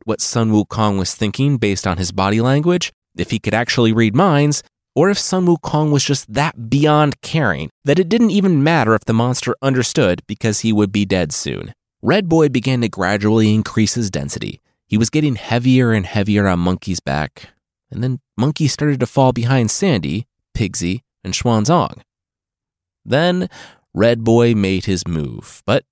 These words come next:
so did Monkey. At the exact same time,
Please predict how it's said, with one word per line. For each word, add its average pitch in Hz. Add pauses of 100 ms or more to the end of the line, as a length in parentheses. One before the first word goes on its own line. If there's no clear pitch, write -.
(200)
so 110
did 139
Monkey. 165 (480)
At -
the 190
exact 131
same 147
time, -